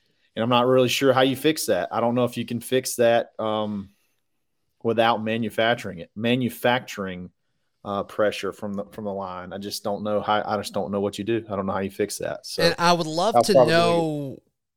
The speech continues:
Speaker 2: Mason's thoughts watching tape. I, I would bet that they were surprised that they were not able to get a pass rush with sending four.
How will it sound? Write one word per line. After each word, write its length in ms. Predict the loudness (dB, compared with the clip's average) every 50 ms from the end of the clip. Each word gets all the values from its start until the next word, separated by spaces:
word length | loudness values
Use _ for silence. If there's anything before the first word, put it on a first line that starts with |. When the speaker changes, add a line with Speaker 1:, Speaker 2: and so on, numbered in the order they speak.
| _ _
Speaker 2:
Mason's 600 | _ -8 -4 -2 0 0 0 0 0 0 -2 -2 -4
thoughts 460 | -2 0 2 2 2 2 0 0 0
watching 400 | 0 2 2 2 0 -2 -4 -6
tape. 420 | -4 -2 0 0 0 -2 -6 -10 -16 -20 _ _ _ _ -20 -20 -20 -20 -20 _ _ _
I, 80 | -8 -8 -8 _ _ 0
I 200 | 4 6 6 6
would 320 | 6 4 0 -4 -2 2
bet 480 | 4 4 4 4 2 0 -4 -8 -14 -14 _ _ _
that 120 | -8 0 2
they 140 | 4 4
were 160 | 6 4 4 2
surprised 840 | 0 0 -4 -4 -2 0 4 4 6 6 6 4 2 0 -2 -4 -4
that 80 | -4
they 100 | -2 -2
were 140 | -2 0 0
not 200 | 0 2 2 2
able 200 | 2 0 -2 -2
to 60 | -4
get 120 | -4 -4 -4
a 60 | -4
pass 340 | -2 -2 -2 -2 -2 -4 -4
rush 300 | -4 -2 -2 -4 -4 -4
with 160 | -4 -4 -4
sending 340 | -4 -4 -6 -6 -6 -8 -12
four. 460 | -10 -8 -8 -8 -6 -8 -10 -12 -16